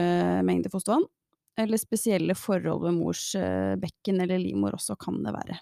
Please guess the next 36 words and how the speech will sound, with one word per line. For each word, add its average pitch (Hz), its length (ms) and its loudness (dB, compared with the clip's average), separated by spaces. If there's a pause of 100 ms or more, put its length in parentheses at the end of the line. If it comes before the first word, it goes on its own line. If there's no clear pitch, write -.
(100)
Men, 214 260 4
ehm, 196 380 2 (420)
stort 214 240 2
sett 196 100 2
så 196 120 0
ser 190 100 2
man 175 160 2
at 180 80 -2
det 165 80 2
er 160 140 -2 (100)
helt, - 240 -14
helt - 400 -12
tilfeldig. - 380 -8 (1700)
Eh, 208 720 2 (100)
og 220 100 4
der, 220 460 8
eh, 202 920 2 (100)
ved 214 140 6
seteleie 196 340 4
så 226 160 4
er 190 160 6
det 214 100 4
cirka 247 720 2
tretti 226 320 2
prosent 226 320 2
som 214 160 0
blir 196 140 4
forløst 175 320 0
vaginalt, 190 480 2 (760)
eh, 220 320 6
og 220 240 4
en 202 360 6 (160)
tredjedel 190 600 4
av 185 300 4
vaginale 185 400 4
fødsler, 226 480 0